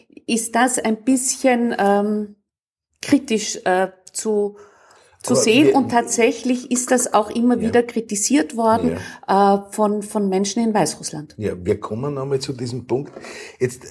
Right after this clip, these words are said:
Speaker 2: haben
Speaker 1: Aber
Speaker 2: Sie
Speaker 1: wir
Speaker 2: sehr,
Speaker 1: kommen noch einmal
Speaker 2: sehr,
Speaker 1: zu dem immer.
Speaker 2: Sie
Speaker 1: Darf
Speaker 2: haben
Speaker 1: ich
Speaker 2: sehr
Speaker 1: das
Speaker 2: schön
Speaker 1: kurz noch
Speaker 2: erklärt, sozusagen jetzt, wie Sie zu der, zu der, zum Projekt gekommen sind und jetzt sind wir beim Verein immer.
Speaker 1: Gen-,
Speaker 2: Ja?
Speaker 1: richtig.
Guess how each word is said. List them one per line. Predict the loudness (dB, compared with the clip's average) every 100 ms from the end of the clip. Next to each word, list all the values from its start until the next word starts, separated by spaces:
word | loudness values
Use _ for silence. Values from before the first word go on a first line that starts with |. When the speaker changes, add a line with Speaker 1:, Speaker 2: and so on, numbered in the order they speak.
| -14 -12 -10
Speaker 2:
haben | -10 -6 -2
Speaker 1:
Aber | 2
Speaker 2:
Sie |
Speaker 1:
wir | 2
Speaker 2:
sehr, | 4
Speaker 1:
kommen | 4 4
noch | 2 2
einmal | 0 2
Speaker 2:
sehr, | 2
Speaker 1:
zu | 2
dem | 0
immer. | 0 0 0 -2 -4
Speaker 2:
Sie | 0
Speaker 1:
Darf | 2 2
Speaker 2:
haben | 2
Speaker 1:
ich |
Speaker 2:
sehr | 2
Speaker 1:
das | 2
Speaker 2:
schön | 4 2
Speaker 1:
kurz | 2
noch | 2
Speaker 2:
erklärt, | 2 2 0
sozusagen | -4 -4 0
jetzt, | 0 0
wie | -4
Sie | -4
zu | -4 -2
der, | 0 0 0
zu | -2
der, | 2 4 2 -2 -16 _ -4
zum | -2
Projekt | 0 4 4 2
gekommen | -4 -4 -4
sind | -4 -4
und | -4
jetzt | -4
sind | -4 -4
wir | -6
beim | -8 -8
Verein | -4 -2 -2
immer. | -2 -2 -2 -2 -8 0
Speaker 1:
Gen-, | 4 4 2
Speaker 2:
Ja? | 0
Speaker 1:
richtig. | 2 2 0 -4